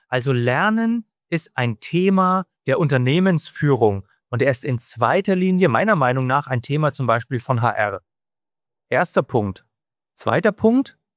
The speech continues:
äh, man muss, wenn es an Lernformate geht, tatsächlich, äh, modern werden. Ähm, also man muss interaktiv werden, es muss attraktiv sein, die Inhalte müssen passen. Also ich persönlich arbeite ja auch beim Thema Leadership und was ich da teilweise sehe,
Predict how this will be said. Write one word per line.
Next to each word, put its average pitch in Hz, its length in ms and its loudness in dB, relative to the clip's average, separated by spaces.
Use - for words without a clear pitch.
äh, 143 240 0
man 123 200 2
muss, 190 260 2
wenn 160 120 2
es 143 120 0
an 123 80 0
Lernformate 160 680 0
geht, 165 220 -2
tatsächlich, 139 720 -4
äh, 117 260 0
modern 127 460 0
werden. 185 400 -2
Ähm, 120 300 0
also 127 220 0
man 135 120 2
muss 147 240 0
interaktiv 165 800 0
werden, 101 400 2
es - 200 -4
muss 156 220 0
attraktiv 156 680 -4
sein, 101 400 0
die 131 80 -10
Inhalte 185 560 2
müssen 120 420 -2
passen. 104 440 -4
Also 120 180 -2
ich 156 160 -6
persönlich 160 600 -2
arbeite 151 380 2
ja 135 60 4
auch 143 100 2
beim 135 180 0
Thema 127 260 2
Leadership 202 560 0
und 127 100 0
was 139 200 0
ich 151 100 -4
da 123 140 2
teilweise 127 640 0
sehe, 127 720 -2